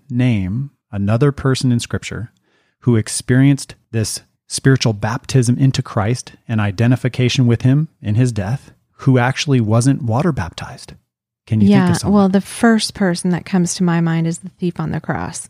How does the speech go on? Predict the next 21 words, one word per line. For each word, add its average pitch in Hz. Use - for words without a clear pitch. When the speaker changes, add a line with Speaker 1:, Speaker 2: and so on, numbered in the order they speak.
Speaker 2:
And 185
Speaker 1:
Right. -
Speaker 2:
that's 196
the 190
one 185
that 170
I 175
always 170
think 269
of 180
when 175
someone 180
tells 180
me 190
that 165
you 175
absolutely 196
have 190
to -
be 170
baptized, 175